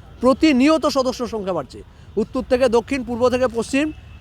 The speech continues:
যেখানে চলে যাবে নওশাদ সিদ্দিকী, যেখানে পা রাখেন, সেখানে মানুষের ভিড় নামে। অমিতাভ বচ্চনের একটা ডায়লগ আছে যে, "হাম যাহা খাড়ে হতে হ্যায়, গিনতি ওহি সে শুরু হতে হ্যায়।" তো নওশাদ সিদ্দিকী, আব্বাস সিদ্দিকী যেখানে দাঁড়ায়,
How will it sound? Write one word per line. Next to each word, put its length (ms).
যেখানে 540
চলে 220
যাবে 200
নওশাদ 340
সিদ্দিকী, 340
যেখানে 240
পা 220
রাখেন, 320
সেখানে 280
মানুষের 420
ভিড় 300
নামে। 220
অমিতাভ 260
বচ্চনের 320
একটা 140
ডায়লগ 340
আছে 460
যে, 80
"হাম 220
যাহা 200
খাড়ে 280
হতে 200
হ্যায়, 140
গিনতি 280
ওহি 220
সে 120
শুরু 260
হতে 180
হ্যায়।" 140
তো 60
নওশাদ 360
সিদ্দিকী, 320
আব্বাস 280
সিদ্দিকী 300
যেখানে 280
দাঁড়ায়, 440